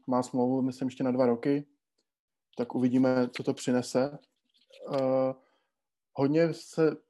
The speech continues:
hodně mrzel fanoušky ten odchod Michala Malceva. Myslím, že Honza Štětař u nás na Facebooku se k tomu vyjadřoval, že nemáme moc velkých obránců, silných, silových, což Michal Malcev byl. Ale úplně bych to neviděl tak,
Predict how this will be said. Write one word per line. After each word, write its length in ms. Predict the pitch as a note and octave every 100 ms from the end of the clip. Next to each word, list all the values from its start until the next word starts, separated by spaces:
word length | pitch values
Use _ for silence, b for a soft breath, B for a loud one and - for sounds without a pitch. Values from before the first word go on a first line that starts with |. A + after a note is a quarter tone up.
| _ -
hodně 300 | B2 C3+ D#3+
mrzel 360 | D3+ C3 D3
fanoušky 420 | D3+ C#3 C#3 - D3+
ten 120 | D3
odchod 300 | C#3+ - D3+
Michala 420 | D3 C#3 B2+ C#3+
Malceva. 380 | D#3+ C3 - B2
Myslím, 220 | B2 C3
že 80 | C3+
Honza 260 | B2+ B2+ B2+
Štětař 340 | - - B2+
u 40 | C3+
nás 180 | C3
na 80 | C3
Facebooku 400 | B2 B2+ B2+ B2
se 120 | -
k 60 | B2
tomu 200 | B2+ C3+
vyjadřoval, 580 | C3+ B2+ B2 A#2+ B2 C#3+ _ b b b b
že 200 | A#2+ B2+
nemáme 360 | B2 A#2+ A#2+ B2
moc 300 | B2+ A#2+ A#2+
velkých 680 | A#2+ B2 A#2+ - C3 B2+ _
obránců, 760 | C#3 B2 B2 A#2+ A#2+ B2+ C3+ D#3
silných, 500 | - C3+ B2 B2+ C#3
silových, 420 | - B2 A#2+ C3+
což 280 | C#3 C#3 -
Michal 300 | C3 B2+ C#3
Malcev 280 | C3+ C3 D3
byl. 300 | B2 B2 D#3 b b b b b _ C#3
Ale 140 | D3
úplně 220 | D#3+ F3+
bych 120 | F3
to 80 | F3
neviděl 320 | F3 D#3+ E3
tak, 200 | E3+ F#3